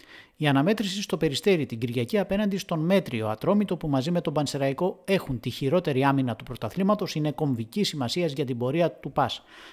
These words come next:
με δεδομένο ότι ακολουθεί το πρώτο παιχνίδι του δεύτερου γύρου επίσης εκτός έδρας με την Κηφισιά. Κάθε σκέψη για μία ακόμη ήττα είναι απαγορευτική,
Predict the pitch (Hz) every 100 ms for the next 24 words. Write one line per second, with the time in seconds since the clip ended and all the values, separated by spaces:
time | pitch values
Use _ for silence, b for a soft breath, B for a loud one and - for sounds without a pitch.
0 | B 185 175 175 160 180 226 131 127 127
1 | 127 131 123 208 214 131 - 214 202 -
2 | - 160 123 113 123 113 180 180 127 110
3 | 156 226 170 131 247 233 117 - - -
4 | - 170 214 180 - _ 214 185 156 147
5 | 127 - 113 - - - _ _ _ _
6 | _ _ _ b b b b _ 143 139
7 | 139 151 - 135 127 135 151 123 139 131
8 | 160 185 170 180 170 151 147 143 - 143
9 | 135